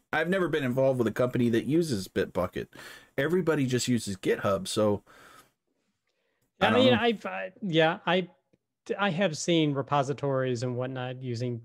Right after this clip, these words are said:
Speaker 2: Bitbucket, but yeah, I mean, all of my clients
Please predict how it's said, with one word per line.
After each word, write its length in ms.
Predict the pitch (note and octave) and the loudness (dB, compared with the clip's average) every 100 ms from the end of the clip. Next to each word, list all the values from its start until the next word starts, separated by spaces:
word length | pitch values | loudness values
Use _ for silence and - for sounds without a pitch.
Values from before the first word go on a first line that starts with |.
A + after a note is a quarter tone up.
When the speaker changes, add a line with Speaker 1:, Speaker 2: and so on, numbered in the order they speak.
| - | -8
Speaker 2:
Bitbucket, 500 | A#2 - A#2+ B2+ A#2 | -10 -6 -6 -6 -10
but 160 | C#3+ | -10
yeah, 220 | E3 C3+ F3 | -6 -6 -4
I 60 | |
mean, 180 | C3+ C3+ | -2 0
all 160 | C3+ C3+ | 0 0
of 60 | |
my 320 | B2+ B2+ B2 A#2+ _ _ _ _ _ _ _ _ _ _ _ - | 0 -2 -2 -6 _ _ _ _ _ _ _ _ _ _ _ -12
clients 640 | - C3+ B2 A#2+ - - | -4 -2 -2 -6 -10 -18